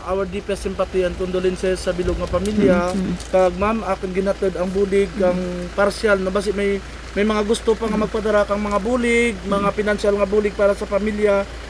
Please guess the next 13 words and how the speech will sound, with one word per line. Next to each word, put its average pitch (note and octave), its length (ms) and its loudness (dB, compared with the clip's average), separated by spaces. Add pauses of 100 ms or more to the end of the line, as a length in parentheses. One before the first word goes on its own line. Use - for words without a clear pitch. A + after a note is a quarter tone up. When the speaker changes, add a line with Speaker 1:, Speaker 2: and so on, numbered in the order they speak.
Speaker 1:
Mas G3+ 160 0
kinahanglanon G#3+ 760 0
gid, G3+ 200 2
no, G3 200 2
kang F#3+ 600 -2
pamilya G#3 440 2
duhali, G#3+ 560 2 (480)
rugya G#3 280 4
sa G#3+ 120 -4
may G3+ 640 0
patriya, G3+ 640 2
no? F3+ 120 0 (520)
Ah, F#3 1120 2